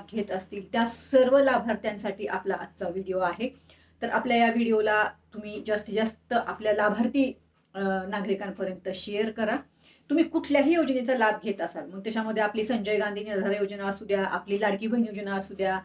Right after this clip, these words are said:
किंवा आपली नमो शेतकरी योजना असू द्या, पीएम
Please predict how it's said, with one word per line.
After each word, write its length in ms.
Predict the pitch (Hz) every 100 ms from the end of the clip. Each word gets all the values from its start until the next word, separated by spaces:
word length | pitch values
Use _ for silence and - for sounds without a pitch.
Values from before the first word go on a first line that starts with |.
| - - -
किंवा 160 | 226
आपली 260 | 214 208 214
नमो 280 | 214 220 226
शेतकरी 460 | 226 240 - 214 233
योजना 280 | 226 220 202
असू 200 | 196 202
द्या, 180 | 202
पीएम 320 | 202 233 226